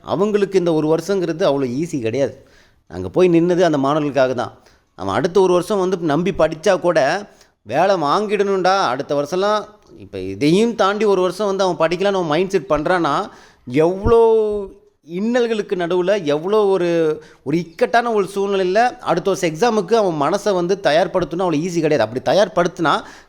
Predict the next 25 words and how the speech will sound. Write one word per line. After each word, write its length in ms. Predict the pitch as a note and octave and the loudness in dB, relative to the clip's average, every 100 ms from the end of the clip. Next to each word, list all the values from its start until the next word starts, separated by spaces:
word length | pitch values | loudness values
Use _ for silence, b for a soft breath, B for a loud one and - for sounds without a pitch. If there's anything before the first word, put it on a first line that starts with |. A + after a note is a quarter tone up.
| _ | _
கஷ்டப்பட்டு 800 | G#2 - - F3+ - C4 G3+ | -10 -4 -2 0 0 2 2
உழைச்சா, 300 | F#3+ G3+ A#3 | 2 2 0
கஷ்டப்பட்டு 460 | A3 D#3+ F3 F3 A#3 | 0 -2 -2 -2 -2
படிச்சா 260 | G3 F#3 F3 | -2 -2 -2
எனக்கு 280 | G#3+ E3+ | -2 0
அது 100 | C#3+ | -2
வேலை 340 | A2 C3+ F#3+ G#3 | -2 0 0 0
கிடைக்கும் 480 | F3 E3+ F3 F3 E3+ | 0 -2 -2 0 0
அப்படிங்கிற 400 | B2 D#3+ D#3 C3+ | -2 -2 -2 0
நம்பிக்கை 420 | B2+ F#3+ G#3+ F3 | 0 0 0 0
இருந்தா 220 | E3 G3+ | 2 0
மட்டும் 280 | G3+ G3+ G3 | 0 0 0
தான் 100 | F3+ | 0
அவனால 40 | |
வந்து 300 | F3 F3 F#3 | -2 -2 -4
கால் 160 | F#3+ D#3 | 0 0
எடுத்து 220 | D#3 D3+ | 0 -2
வைக்க 160 | B2+ C#3 | -2 -2
முடியும். 280 | A#2+ F#2+ - _ b b b b | -2 -6 -10 _ b b b b
அப்ப 260 | - - G3+ | -6 0 2
அந்த 160 | F3 D3 | 2 2
நம்பிக்கை 440 | C3 G3+ A#3 A3+ | 0 0 -2 -2
கால் 220 | F3+ F3 | 0 2
எடுத்து 240 | G3+ G3 F#3+ | 0 0 0
வைக்கிறதுக்கு 680 | E3 G3+ E3+ C3+ C#3+ E3+ | 2 0 0 -2 -6 -8